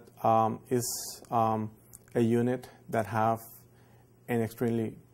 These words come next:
well-trained team, the fact that I can, I'm able to practice cutting-edge technology, um,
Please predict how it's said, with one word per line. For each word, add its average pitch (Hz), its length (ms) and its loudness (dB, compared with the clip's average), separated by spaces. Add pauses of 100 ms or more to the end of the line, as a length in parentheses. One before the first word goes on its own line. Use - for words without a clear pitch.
(220)
well-trained 110 560 0
team, 117 320 -6 (680)
the 117 180 0
fact 117 380 0 (180)
that 107 520 2
I 113 80 2
can, 110 340 -4 (1080)
I'm 120 260 2
able 120 300 2
to 113 280 0 (380)
practice 110 440 2
cutting-edge - 840 -6
technology, 110 720 -2 (440)
um, 104 380 0